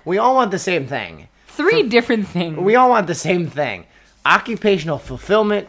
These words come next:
Speaker 1: relaxation time. <laughs> Like,
Speaker 2: Like, those are
Speaker 1: whatever you
Speaker 2: not
Speaker 1: call it. Occupational fulfillment, relaxation time, or to win at sports.
Speaker 2: Yeah.
Speaker 1: The same possible thing.
Speaker 2: All of those same
Speaker 1: All of those are
Speaker 2: things.
Speaker 1: the same thing.
Speaker 2: Okay.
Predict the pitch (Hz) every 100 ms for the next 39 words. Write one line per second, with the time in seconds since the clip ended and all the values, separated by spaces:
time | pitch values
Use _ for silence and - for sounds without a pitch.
0 | - 151 202 185 160 - 147 143 135 127
1 | 139 127 - - _ - - - - -
2 | 156 156 _ - - - - _ - -
3 | - - - 392 403 - 277 480 523 -
4 | 254 240 202 180 147 107 - - 185 190
5 | 175 147 135 120 113 101 117 104 - _
6 | _ 185 214 165 - 123 107 104 107 104
7 | 98 - - 196 147 127 117 - 127 117
8 | 139 135 - - 110 - - - - 196
9 | - 196 147 143 147 156 151 139 127 120
10 | 123 117 110 190 214 226 220 208 185 185
11 | 208 202 196 - 143 185 196 180 160 185
12 | 175 160 160 156 139 117 - 120 143 143
13 | 113 85 55 - - 214 -